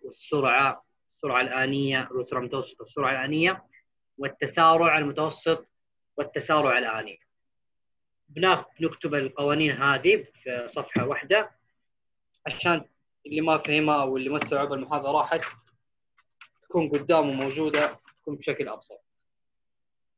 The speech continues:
أول حاجة أنا عندي قانون الإزاحة، هذه مراجعة بسيطة للمحاضرة.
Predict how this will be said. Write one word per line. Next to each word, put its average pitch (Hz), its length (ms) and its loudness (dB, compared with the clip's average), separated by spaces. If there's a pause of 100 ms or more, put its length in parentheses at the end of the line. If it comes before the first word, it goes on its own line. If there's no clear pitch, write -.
(500)
أول 240 200 6
حاجة 214 280 4
أنا 202 120 4
عندي 226 160 4
قانون 208 400 4
الإزاحة، 156 840 2 (600)
هذه 151 100 0
مراجعة 156 300 2
بسيطة 131 300 -2
للمحاضرة. 113 960 -14